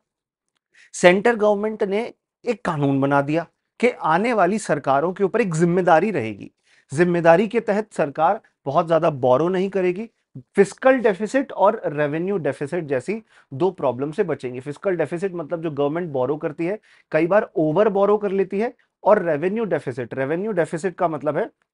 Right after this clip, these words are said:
शॉर्ट टर्म नेचर के खर्चे सरकार ज्यादा से ज्यादा कर रही है, ऐसा नहीं होना चाहिए। गवर्नमेंट को लॉन्ग टर्म नेचर के इंफ्रास्ट्रक्चर क्रिएशन पे ध्यान देना चाहिए, रोड्स, हाईवे जो लंबे समय तक टिकते हैं,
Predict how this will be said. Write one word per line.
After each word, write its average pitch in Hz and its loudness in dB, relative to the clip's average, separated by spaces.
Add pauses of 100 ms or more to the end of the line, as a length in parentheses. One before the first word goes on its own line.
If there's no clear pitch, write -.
(540)
शॉर्ट 196 6
टर्म 277 6
नेचर 208 -2
के 214 0 (340)
खर्चे 196 4 (300)
सरकार 180 2
ज्यादा 165 2
से 185 -8
ज्यादा 185 0
कर 160 -2
रही 123 -4
है, 101 -12 (280)
ऐसा 127 -4
नहीं 165 -4
होना 175 -2
चाहिए। 117 -8 (360)
गवर्नमेंट 160 0
को 233 4
लॉन्ग 175 4
टर्म 240 2
नेचर 180 -2
के 208 -4
इंफ्रास्ट्रक्चर 214 -2 (600)
क्रिएशन 285 6
पे 262 4
ध्यान 190 0
देना 160 0
चाहिए, 131 0
रोड्स, 160 4
हाईवे 156 0
जो 139 0
लंबे 131 2
समय 160 0
तक 143 -6
टिकते 139 -6
हैं, 110 -6